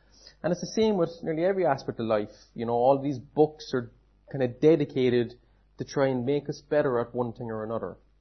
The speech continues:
Okay, whether it be better baking, you know, you can get baking books, baking at home, you know, creating gluten, gluten-free meals, that kind of thing. We have some of those books. Um, you know,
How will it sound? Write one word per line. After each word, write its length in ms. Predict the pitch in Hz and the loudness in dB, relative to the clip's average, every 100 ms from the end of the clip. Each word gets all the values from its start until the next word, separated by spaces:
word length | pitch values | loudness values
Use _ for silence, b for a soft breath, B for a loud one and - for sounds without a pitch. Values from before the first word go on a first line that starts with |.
| - | -18
Okay, 360 | 117 113 113 107 | -16 -10 -6 -2
whether 240 | 113 113 | 0 2
it 120 | 113 120 | 0 -2
be 340 | 117 113 110 b b b _ _ _ | -6 -4 -8 b b b _ _ _
better 240 | 123 123 | -6 -6
baking, 640 | 127 139 143 139 147 151 143 _ | -4 0 2 0 -4 -10 -12 _
you 120 | 135 120 | -18 -14
know, 80 | |
you 60 | 127 | -12
can 80 | 135 | -12
get 140 | 127 143 | -10 -4
baking 320 | 135 135 139 | -4 -6 -8
books, 400 | 151 151 - - | -10 -10 -18 -12
baking 240 | 135 135 | -10 -8
at 80 | 139 | -10
home, 560 | - 135 131 135 139 131 131 | -6 -4 -2 -2 -6 -12 -14
you 60 | 120 | -12
know, 220 | 117 123 - _ _ _ _ _ _ - | -8 -10 -12 _ _ _ _ _ _ -2
creating 260 | 143 135 | -2 -2
gluten, 280 | 131 135 135 - - _ | -4 -6 -6 -10 -20 _
gluten-free 460 | 143 143 139 143 | -8 -8 -6 -6
meals, 400 | 135 135 139 135 | -4 -2 0 0
that 160 | 120 123 | -2 -2
kind 100 | 135 | -4
of 100 | 127 | -6
thing. 300 | 131 135 127 b b b | -4 -2 -4 b b b
We 60 | 117 | -8
have 140 | 113 | -8
some 120 | - 117 | -4 -4
of 60 | |
those 140 | 113 110 | -4 -2
books. 340 | 113 110 - b b b b - | -4 -4 -12 b b b b -4
Um, 640 | 110 107 107 110 107 107 _ - - | 0 2 2 -2 -8 -12 _ -20 -16
you 160 | 143 131 | -6 2
know, 320 | 123 117 - | 4 4 0